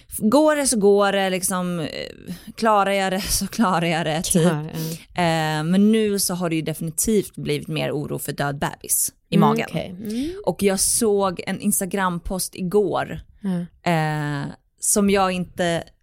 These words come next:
Speaker 1: alltså det jag tyckte var, fan vad konstig bebis. För jag började följa lite såna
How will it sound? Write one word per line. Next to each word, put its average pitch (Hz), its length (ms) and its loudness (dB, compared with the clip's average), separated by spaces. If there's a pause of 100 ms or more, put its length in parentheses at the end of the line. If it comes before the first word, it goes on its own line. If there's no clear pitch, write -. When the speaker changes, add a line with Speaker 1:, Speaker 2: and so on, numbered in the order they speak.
(680)
Speaker 1:
alltså 208 220 2
det 214 100 2
jag 214 140 2
tyckte 214 200 -4
var, 180 100 0
fan 262 200 0
vad 220 100 2 (140)
konstig 220 300 0
bebis. - 640 0 (180)
För - 60 0
jag 202 80 2
började 196 140 0
följa 220 260 2
lite 214 240 0
såna 170 320 0